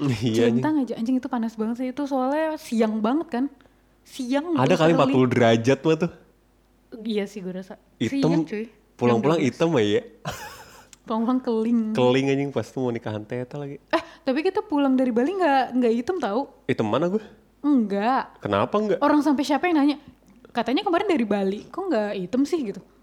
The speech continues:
Speaker 2: Soalnya kita jarang main pantai karena kita kebanyakan di Ubud, Ubud.
Speaker 1: Enggak, kayak kebanyakan di ini. Di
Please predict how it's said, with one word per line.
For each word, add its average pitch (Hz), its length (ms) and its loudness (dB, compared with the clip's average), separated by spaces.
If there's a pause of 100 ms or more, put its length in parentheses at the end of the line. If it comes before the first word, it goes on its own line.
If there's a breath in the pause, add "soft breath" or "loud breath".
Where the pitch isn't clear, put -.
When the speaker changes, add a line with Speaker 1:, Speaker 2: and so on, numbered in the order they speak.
(1300)
Speaker 2:
Soalnya 214 360 -4
kita 269 180 -6
jarang 226 240 -4
main 185 140 -8
pantai 262 480 -4
karena 277 240 -4
kita 302 160 -8
kebanyakan 226 420 -6
di 247 100 -2
Ubud, 226 500 -4
Ubud. 240 380 0 (880)
Speaker 1:
Enggak, 120 280 0
kayak 208 140 -2
kebanyakan 139 440 2
di 139 180 4 (640)
ini. 135 140 -8 (600 soft breath)
Di 107 240 -4